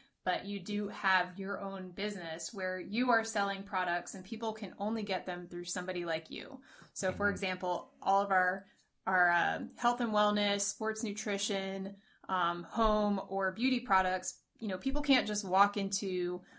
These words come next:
Speaker 1: Walmart or Target and get those. They can't just go onto Amazon and buy them. They have to get them through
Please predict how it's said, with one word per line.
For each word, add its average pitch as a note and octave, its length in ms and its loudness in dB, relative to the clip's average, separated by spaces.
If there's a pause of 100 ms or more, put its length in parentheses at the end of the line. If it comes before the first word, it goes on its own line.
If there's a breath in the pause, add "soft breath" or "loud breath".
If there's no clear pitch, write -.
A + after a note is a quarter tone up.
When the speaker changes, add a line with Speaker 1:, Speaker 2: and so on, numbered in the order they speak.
(160 soft breath)
Speaker 1:
Walmart G3 520 4
or F3+ 100 -4
Target G3 540 2
and F#3+ 120 -4
get G#3+ 220 0
those. - 320 -8
They F3+ 120 -4
can't F#3 200 -4
just F#3 160 -8
go F3+ 100 -2
onto F3+ 240 -2
Amazon G3 420 2
and F#3+ 100 -2
buy G#3 180 4
them. E3 180 -2
They F3 120 -6
have G#3 340 2
to - 100 -4
get G#3 220 2
them F#3+ 240 0
through F#3 460 -4